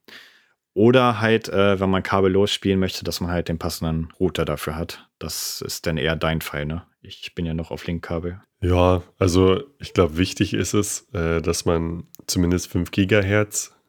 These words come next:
Speaker 2: hat, äh, bei seinem Router. Also je schneller der natürlich ist und je mehr Daten der übertragen kann, desto besser ist das natürlich kabellos.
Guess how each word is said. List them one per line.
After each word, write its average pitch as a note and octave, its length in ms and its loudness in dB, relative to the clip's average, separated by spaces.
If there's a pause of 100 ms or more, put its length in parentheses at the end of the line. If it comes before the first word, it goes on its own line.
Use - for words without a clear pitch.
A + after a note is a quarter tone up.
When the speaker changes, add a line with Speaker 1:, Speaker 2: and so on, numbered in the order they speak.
(280)
Speaker 2:
hat, G#2 320 -4
äh, F2 300 0
bei F2+ 140 2
seinem F#2 280 0
Router. G2 520 -2 (280)
Also - 180 -2
je E2 140 4
schneller F2+ 360 4
der F2 120 4
natürlich E2+ 500 0
ist - 280 -2
und F2+ 260 -6
je F2+ 120 0
mehr E2+ 260 2
Daten E2+ 340 2
der F#2 100 6
übertragen F2 460 2
kann, F2+ 280 -4
desto E2 440 -2
besser F2+ 320 -2
ist - 180 -4
das G#2+ 140 -2
natürlich A2 440 0
kabellos. G#2 800 0